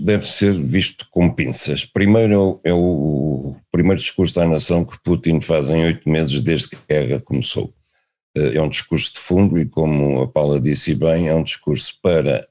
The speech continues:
a Rússia e para fora. Eh, bastante mais para fora, talvez, até do que para a Rússia. Eh,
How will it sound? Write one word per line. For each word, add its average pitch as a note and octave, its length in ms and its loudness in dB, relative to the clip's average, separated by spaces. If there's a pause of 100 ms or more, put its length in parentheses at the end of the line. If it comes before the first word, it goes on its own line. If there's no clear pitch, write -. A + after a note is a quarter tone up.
(120)
a C#2+ 40 -2
Rússia F2 600 0
e - 80 -4
para C#2+ 180 -4
fora. A1+ 400 -4 (240)
Eh, C2+ 260 -6
bastante C2 480 -2
mais D#2 200 -2
para C#2+ 180 -6
fora, D2+ 260 0
talvez, D2 460 -2 (340)
até C2+ 280 -2
do B1 100 -2
que - 80 -10
para C#2+ 160 0
a B1 60 0
Rússia. - 420 -6 (800)
Eh, D#2 420 2